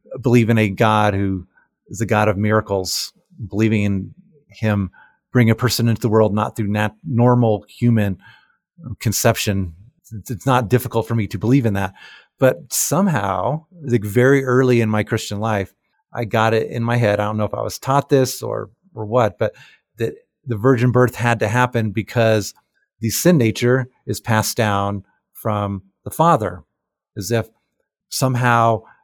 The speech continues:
um, sin is passed down from the father to the children, not from the mother. So if Jesus was only born of Mary and not of a human father, that's how he did not get the sin nature. And, you know, I don't deny that maybe there's some,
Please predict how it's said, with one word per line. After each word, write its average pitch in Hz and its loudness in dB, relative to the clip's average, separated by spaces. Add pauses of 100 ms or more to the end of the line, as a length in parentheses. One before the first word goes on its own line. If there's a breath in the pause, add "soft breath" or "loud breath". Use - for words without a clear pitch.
(200)
um, 110 -8
sin 123 -4
is 104 -8
passed 113 -6
down 110 -4
from 113 -4
the 107 -4
father 123 0
to - -4
the 104 -2
children, 107 -4
not 107 -6 (240 soft breath)
from 107 -10
the 110 -2
mother. 127 4
So 113 2
if 110 0 (600 loud breath)
Jesus 107 0
was 110 2
only 123 4
born 113 2
of 101 -4 (160)
Mary 123 4
and 104 -2
not 107 0
of 104 -4
a 113 -6
human 110 -2
father, 117 2 (440 soft breath)
that's 117 -2
how 113 0
he 110 0
did 98 -6
not 107 -4
get 104 -6
the 117 -4
sin 170 0
nature. 107 0
And, 98 -6 (340 loud breath)
you 135 -8
know, 123 2
I 131 -2
don't 110 -2
deny 120 0
that 117 0
maybe 117 2
there's 117 0
some, 123 -2